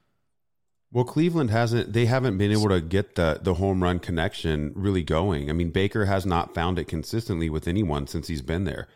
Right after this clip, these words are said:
That's why they brought Odell Beckham Junior to Cleveland. They haven't found that consistency. If you remember, uh, at different times last year and even in twenty nineteen,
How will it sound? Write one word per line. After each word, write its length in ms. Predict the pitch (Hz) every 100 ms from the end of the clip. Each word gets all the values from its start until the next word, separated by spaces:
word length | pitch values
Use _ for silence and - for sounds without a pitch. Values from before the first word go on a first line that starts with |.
| _
That's 200 | - 104
why 360 | 95 80 82 90
they 160 | 90 85
brought 340 | 87 90 -
Odell 260 | 87 82 78
Beckham 320 | 82 82 80
Junior 280 | 80 80 78
to 120 | -
Cleveland. 540 | - 98 92 95 90 - _ _ _
They 120 | 90
haven't 260 | 98 98
found 220 | - 95 90
that 120 | 71
consistency. 600 | 87 - 98 - 98 107
If 100 | 95
you 80 | 104
remember, 540 | 87 85 95 87 78 - _ _
uh, 220 | 87 82 76
at 160 | 87
different 280 | 101 95 76
times 380 | - 92 101 90
last 380 | 82 82 82 87
year 360 | 82 80 80 92
and 120 | 82
even 220 | 87 85
in 100 | 80
twenty 260 | 73 95 85
nineteen, 580 | 82 - 107 107 95